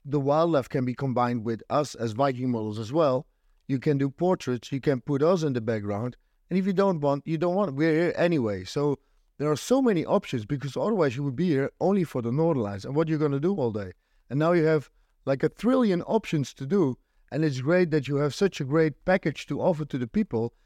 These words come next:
And for us as a model, it's a great experience as well, 'cause we enjoy the scenery. The, the, me as a Viking lover, of course, seeing the northern lights was also amazing, because I'm into the mythology and everything, and I can imagine what people back in the day must have thought, looking at the sky and seeing this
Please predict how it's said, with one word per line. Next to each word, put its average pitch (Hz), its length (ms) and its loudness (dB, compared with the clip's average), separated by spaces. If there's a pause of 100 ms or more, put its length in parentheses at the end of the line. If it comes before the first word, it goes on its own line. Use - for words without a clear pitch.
(180)
And 139 140 -2
for 170 160 -2
us 175 200 4
as 143 100 0
a 139 60 0
model, 139 260 2
it's 131 140 -2
a 127 40 -4
great 131 240 0
experience 127 460 -2
as 139 160 -2
well, 180 200 4
'cause 104 200 -8
we 143 220 0
enjoy 147 260 2
the 139 100 -2
scenery. 139 520 -2 (420)
The, 123 260 4
the, 117 760 2
me 160 220 2
as 127 220 2
a 117 140 -2
Viking 131 440 0
lover, 123 300 2
of 117 140 0
course, 131 340 -2 (340)
seeing 151 320 -2
the 131 100 0
northern 139 260 0
lights 127 180 0
was 120 140 -8
also 170 380 2
amazing, 123 420 0
because 113 180 -4
I'm 127 140 2
into 127 200 -2
the 117 80 -4
mythology 156 640 0
and 147 80 0
everything, 143 440 -2
and 131 80 0
I 120 80 -2
can 139 140 -2
imagine 143 520 0 (340)
what 123 180 -8
people 143 340 2
back 127 240 0
in 135 80 -2
the 135 80 2
day 202 200 4
must 139 220 0
have 127 200 -10
thought, 180 260 4
looking 143 300 0
at 117 120 0
the 113 80 -4
sky 196 340 0
and 127 120 -4
seeing 143 260 -2
this 127 200 -6